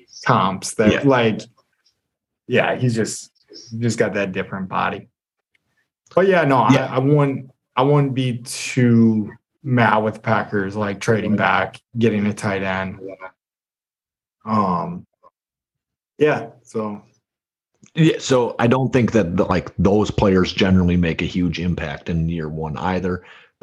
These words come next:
Speaker 2: And then I just have one other thing about running with the pack real quick, unless you have something you wanna throw in there. But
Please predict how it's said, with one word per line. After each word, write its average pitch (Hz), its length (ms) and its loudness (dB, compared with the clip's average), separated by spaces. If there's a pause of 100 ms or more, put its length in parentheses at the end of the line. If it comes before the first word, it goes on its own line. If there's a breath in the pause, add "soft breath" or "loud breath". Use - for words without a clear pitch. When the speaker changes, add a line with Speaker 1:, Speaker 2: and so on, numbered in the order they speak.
(100)
Speaker 2:
And 120 180 4
then 107 300 2 (100)
I 120 60 2
just 131 200 2
have 107 160 2
one 117 280 4
other 104 180 4
thing 95 280 0
about 85 380 0 (580)
running 92 420 2
with 85 160 -2
the - 80 0
pack 80 400 -2
real 95 200 2
quick, 104 340 0
unless 85 360 -2
you 90 120 0
have 82 180 0
something 92 260 -8
you 92 100 -2
wanna 90 180 -2
throw 95 240 -2
in 98 80 2
there. 101 180 -2 (460 loud breath)
But 104 380 2